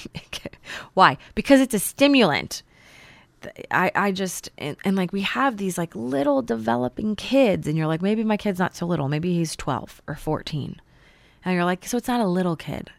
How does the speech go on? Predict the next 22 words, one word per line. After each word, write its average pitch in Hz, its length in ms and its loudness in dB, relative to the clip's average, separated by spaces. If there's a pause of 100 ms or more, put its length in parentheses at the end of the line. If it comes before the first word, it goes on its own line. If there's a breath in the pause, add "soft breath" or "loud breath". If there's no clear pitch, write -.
(140)
But - 160 -8
that, 202 200 2 (260)
that - 180 2
child's 175 560 -2
body 156 420 0
and 139 140 -2
brain 139 480 -4
is - 120 -16
not 151 220 2
done 143 160 -4
developing, 131 580 -4 (680)
and 160 80 0
we're 151 80 2
giving 139 260 0
it 135 140 -6
amphetamines. 135 840 -6 (1300 loud breath)
Um, 156 680 0 (1160)
<sighs> - 60 -10 (1700 loud breath)
and 240 140 4
I 214 100 4
get, 240 320 0 (600)
and, 208 200 0